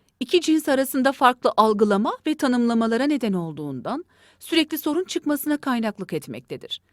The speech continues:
Aslında en büyük sorun bu zihniyetin erkekte oluşturduğu kadına bakış açısıdır. Söz konusu sözde İslam, dini ve sözde Müslüman erkek olunca ortaya çıkan sonuç şudur. Müslüman erkekler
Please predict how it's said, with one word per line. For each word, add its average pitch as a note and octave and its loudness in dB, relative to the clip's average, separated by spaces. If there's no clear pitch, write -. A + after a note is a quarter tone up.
Aslında B3+ 4
en D4 0
büyük C4+ 0
sorun B3+ 0
bu D#4+ 6
zihniyetin C#4 2
erkekte A#3 4
oluşturduğu A#3+ -4
kadına A#3+ 4
bakış G#3 -4
açısıdır. - -10
Söz C#4+ 4
konusu C#4 0
sözde G#3 4
İslam, F#3+ -2
dini B3+ 6
ve E4+ 2
sözde A#3+ 4
Müslüman F3 -2
erkek F#3+ -2
olunca E3+ -6
ortaya C4+ 6
çıkan B3 -2
sonuç G3+ -4
şudur. - -12
Müslüman A#3+ 2
erkekler F#3 -4